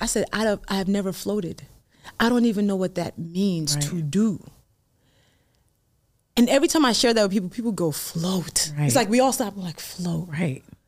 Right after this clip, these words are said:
Speaker 1: To just trust, let go of the wheel, of life, of plans, of strategy, of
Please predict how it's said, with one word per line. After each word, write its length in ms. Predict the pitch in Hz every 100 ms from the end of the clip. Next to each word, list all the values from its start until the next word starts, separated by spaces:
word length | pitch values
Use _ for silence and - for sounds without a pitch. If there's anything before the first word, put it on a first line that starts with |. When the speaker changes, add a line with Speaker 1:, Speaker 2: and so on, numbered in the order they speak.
| _ -
Speaker 1:
To 100 | 233
just 280 | 269 - - _ _ _ -
trust, 760 | - - 269 220 156 - - - -
let 360 | 165 190 233 262
go 360 | 214 247 151 -
of 140 | 196
the 80 | 165
wheel, 400 | 180 233 180 - _ _ _
of 140 | 202 185
life, 460 | 233 220 - - _ -
of 180 | 208 -
plans, 520 | 285 247 117 - -
of 100 | 220
strategy, 640 | - 294 247 196 165 143 -
of 260 | 220 202